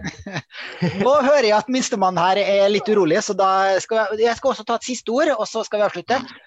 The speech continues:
Og det er også at, eh, du må også huske på at alternativet til mange av disse, eh, aksje-, eh, eh, nye aksjesparerne og fondssparerne, det er jo å ha pengene i, eh,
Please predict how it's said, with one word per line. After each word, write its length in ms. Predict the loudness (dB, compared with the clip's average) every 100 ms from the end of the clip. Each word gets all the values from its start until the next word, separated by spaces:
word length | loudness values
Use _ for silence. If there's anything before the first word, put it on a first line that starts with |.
| -6
Og 120 | -2
det 100 | 0
er 60 | 0
også 180 | 0 -2
at, 120 | -2
eh, 360 | -6 _ -18 -10
du 60 | -4
må 100 | -4
også 160 | -4 -4
huske 340 | -8 -6 -10
på 220 | -4 -4
at 260 | -2 -4 -4
alternativet 880 | -8 -4 -2 -2 -4 -8 -10 -8 -8 -6
til 160 | -8 -10 _ -20
mange 360 | -6 -4 -2 -2
av 100 | -4
disse, 360 | -4 -4 -4 -4 _ -20 -12
eh, 280 | -8 -8 _ -20 _ -8
aksje-, 480 | -6 -4 -4 0 2 2 0 -2 -6 -8
eh, 120 | -10 _ _ -6
eh, 220 | -6 -6 -6
nye 240 | -4 0
aksjesparerne 960 | -2 -4 -12 -4 -2 -2 -2 -2 -2 -4
og 320 | -2 -2 -4 -6
fondssparerne, 680 | -8 -6 -6 -2 -2 -2
det 120 | -6 -2
er 140 | 0
jo 80 | 0
å 40 |
ha 60 | -2
pengene 460 | -4 -4 -6 -4 -4
i, 60 | -4
eh, 560 | _ _ _ -12 -12